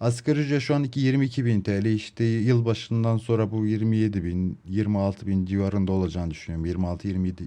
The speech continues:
yirmi yedi bin civarında olacağını düşünüyorum. Yani ona baksanız bile şu an bile böyle bir şey yapsanız asgari ücretten yine de yüksek bir getiri elde edeceksiniz. Ya burada işte birçok hisseyi görebiliyoruz. Temettü ucuzluk skor,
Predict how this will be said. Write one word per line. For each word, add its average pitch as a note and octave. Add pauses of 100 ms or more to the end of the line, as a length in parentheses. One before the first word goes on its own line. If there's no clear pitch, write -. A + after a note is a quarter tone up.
yirmi F2+
yedi F2+
bin F2+
civarında F#2
olacağını F#2
düşünüyorum. E2+ (640)
Yani A2+
ona D3
baksanız D3
bile B2+
şu C3
an B2+
bile A#2+ (120)
böyle A#2+
bir A#2+
şey A#2+
yapsanız A2
asgari A#2
ücretten F2
yine G2+
de G#2
yüksek G2
bir G2
getiri G2
elde D#2+
edeceksiniz. D2+ (720)
Ya C#3+
burada D#3+
işte D#3+
birçok D#3
hisseyi D3
görebiliyoruz. B2
Temettü A#2+
ucuzluk A2
skor, G#2+